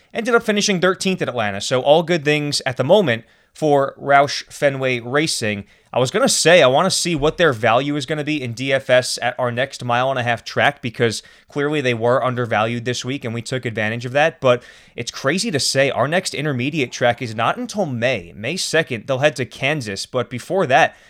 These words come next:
it's four really interesting races: the Bristol Dirt Track, Martinsville, Richmond, and Talladega. So we'll have to wait a little while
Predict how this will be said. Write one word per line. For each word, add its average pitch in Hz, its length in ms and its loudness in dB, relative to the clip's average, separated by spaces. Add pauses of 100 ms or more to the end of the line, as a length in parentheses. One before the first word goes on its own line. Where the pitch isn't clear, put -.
(160)
it's 135 240 -4
four 160 420 -2
really 123 480 -2
interesting 139 720 -2
races: 110 440 -6
the 110 80 -12
Bristol 143 420 -6
Dirt 139 260 -2
Track, 147 380 2
Martinsville, 160 760 0
Richmond, 139 520 -4 (320)
and 120 120 -6
Talladega. 123 580 2
So 113 200 -4
we'll 120 100 -2
have 151 180 -2
to 135 100 -4
wait 127 300 -4 (140)
a 117 60 -6
little 147 320 -2
while 120 440 2